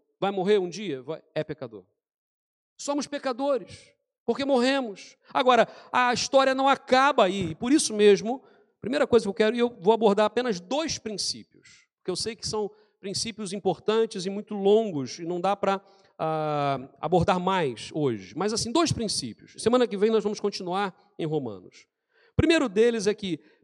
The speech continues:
pra viver pela fé, ou a viver pela fé, é saber que a humanidade caiu, é reconhecer isso. Olha só o que diz o texto, versículo doze. Portanto, e eu vou ver, vou ler aqui na versão,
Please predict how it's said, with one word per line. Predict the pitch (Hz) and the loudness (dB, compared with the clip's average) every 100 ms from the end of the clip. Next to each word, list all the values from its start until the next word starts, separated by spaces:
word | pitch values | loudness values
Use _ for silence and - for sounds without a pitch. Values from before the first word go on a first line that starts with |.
| - | -2
pra | 330 | -2
viver | 302 220 214 | -2 -8 -4
pela | 214 165 | -4 -4
fé, | - - 214 185 123 _ _ _ _ | -4 -2 0 0 -4 _ _ _ _
ou | 139 151 | -4 -2
a | |
viver | 151 139 196 | 0 4 4
pela | 165 143 | 4 -4
fé, | 127 - 185 151 - _ _ _ _ | -4 -4 -2 -2 -6 _ _ _ _
é | 247 | 0
saber | 240 269 208 262 | 2 2 2 0
que | - 254 269 _ | -2 -6 -6 _
a | 247 | 2
humanidade | 247 254 233 208 247 269 | 4 2 -2 -2 -2 -4
caiu, | - 202 160 | -4 -2 0
é | 147 | 0
reconhecer | 226 226 254 254 - 254 | -2 -2 -8 -4 -4 -4
isso. | 226 127 - - - - | -4 -6 -8 -10 -12 0
Olha | 202 220 | 2 4
só | 226 | 2
o | |
que | 214 | -2
diz | 196 190 | -4 -4
o | |
texto, | - 139 120 131 | -4 -6 -4 -6
versículo | 143 220 214 202 | -6 -4 -8 -4
doze. | 151 120 101 - 80 _ _ _ _ _ _ _ _ _ _ _ _ | 0 0 -2 -8 -12 _ _ _ _ _ _ _ _ _ _ _ _
Portanto, | 226 - 190 180 185 262 311 - _ _ _ _ | 2 6 6 6 4 0 -4 -8 _ _ _ _
e | 143 | 4
eu | |
vou | 156 175 | 8 8
ver, | 160 180 | 10 8
vou | 147 165 | 8 4
ler | 170 180 | 4 2
aqui | 165 | 2
na | 175 170 | 0 2
versão, | 165 - 165 160 | 0 2 2 2